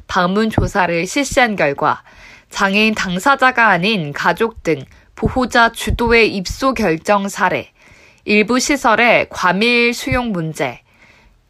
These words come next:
인권 지킴이단이 제대로 작동되지 않는 문제, 장기 투약 등 건강권 보호와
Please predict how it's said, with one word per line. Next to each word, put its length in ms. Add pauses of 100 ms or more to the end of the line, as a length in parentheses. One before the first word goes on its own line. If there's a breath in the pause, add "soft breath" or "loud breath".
(400)
인권 420
지킴이단이 1040
제대로 480
작동되지 760
않는 380
문제, 460 (460 soft breath)
장기 480
투약 360
등 380
건강권 760
보호와 640